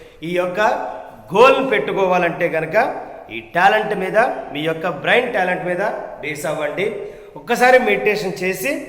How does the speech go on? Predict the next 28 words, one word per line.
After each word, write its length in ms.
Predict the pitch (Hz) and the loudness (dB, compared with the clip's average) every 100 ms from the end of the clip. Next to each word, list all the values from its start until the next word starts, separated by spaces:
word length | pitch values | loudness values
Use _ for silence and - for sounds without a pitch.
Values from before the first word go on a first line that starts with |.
| - - - 139 | -16 -20 -12 -2
అది 280 | 160 160 170 | -2 0 -2
నీ 140 | 180 | -2
టాలెంట్ 440 | 180 190 262 262 196 | 0 4 4 2 2
ఏంటనేది, 500 | 196 196 175 151 156 | 2 0 -2 -2 -6
అసలు 220 | 165 170 | -6 -6
నేను 180 | 180 180 | -6 -4
దేంట్లో 360 | 180 240 254 | -2 0 0
గొప్ప, 340 | - 165 - 165 139 - - - - - - _ _ _ - | 0 -2 0 0 0 -2 -10 -14 -18 -20 -20 _ _ _ -8
ఓకే, 160 | 170 175 | -4 -2
నేనేం 420 | 160 185 202 254 | -2 0 4 4
చెప్పగలను 840 | 240 220 202 196 180 185 175 - - - - - - _ _ | 4 -2 0 0 0 0 -2 -6 -12 -16 -20 -20 -20 _ _
అనే 180 | 202 254 | 4 4
దాని 240 | 233 220 | 6 4
మీద 160 | 220 220 | 4 0
ఒక్కసారి 500 | 208 - 254 262 262 262 | -2 -2 0 4 4 4
ఫోకస్ 360 | 202 202 190 190 | 0 0 -4 -4
పెట్టండి. 400 | 170 175 170 220 - - - - | -4 -2 -4 -6 -10 -14 -20 -14
మీకు 180 | 131 147 | -8 -8
ఒక 480 | 147 175 185 - - | 0 0 2 -2 -4
ఐడియా 220 | 147 190 | 2 4
వస్తుంది. 460 | 220 208 - 208 240 - - - - | 4 0 -4 -6 -6 -8 -16 -20 -10
ఆ 100 | 127 | 0
ఐడియా 280 | 156 220 262 | 2 8 8
ప్రకారం 420 | - 233 226 233 | 8 4 4 2
మీరందరూ 420 | 226 208 196 214 202 | 2 0 0 0 -2
కూడా 460 | 202 226 285 - - - 120 | 0 0 0 -6 -12 -14 -12
ఎదరికి 320 | 139 220 214 | -4 -2 -2
వెళ్ళాలి 440 | 196 185 180 208 | -2 2 2 2